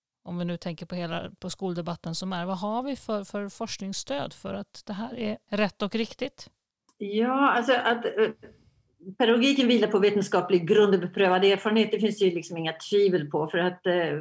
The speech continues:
Speaker 2: framförallt finns det ju en beprövad erfarenhet inom Montessori-pedagogiken
Speaker 1: Mm.
Speaker 2: sedan, sedan, eh, eh, hundra år tillbaka, mer än hundra år tillbaka. Eh, och vi vet att den är framgångsrik. Eh, eh, däremot så saknas det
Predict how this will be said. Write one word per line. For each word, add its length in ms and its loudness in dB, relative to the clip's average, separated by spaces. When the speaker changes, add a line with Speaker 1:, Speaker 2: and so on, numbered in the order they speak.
Speaker 2:
framförallt 540 0
finns 260 2
det 60 -4
ju 240 -2
en 100 0
beprövad 560 2
erfarenhet 600 2
inom 200 -2
Montessori-pedagogiken 1080 -4
Speaker 1:
Mm. 140 -2
Speaker 2:
sedan, 400 -2
sedan, 380 -4
eh, 200 -6
eh, 240 -8
hundra 220 -2
år 120 -6
tillbaka, 500 -8
mer 200 -4
än 120 -4
hundra 220 -6
år 100 -8
tillbaka. 460 -14
Eh, 60 2
och 160 4
vi 80 6
vet 280 4
att 120 0
den 120 -2
är 60 -6
framgångsrik. 800 -8
Eh, 440 -2
eh, 180 0
däremot 420 6
så 80 -2
saknas 720 2
det 240 4